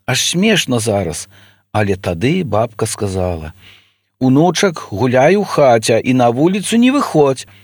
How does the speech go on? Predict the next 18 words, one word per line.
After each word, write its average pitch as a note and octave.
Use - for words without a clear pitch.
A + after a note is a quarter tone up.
а B2
то E3+
Раздзярыла C#3
цябе B2
хопіць". F2+
Ну E3
і G3+
што? A2
Бабку D#3
трэба A#2
было A2+
слухаць. -
Бабка A2+
ўсё F#2
ж. -
Ды F3+
і -
з A#2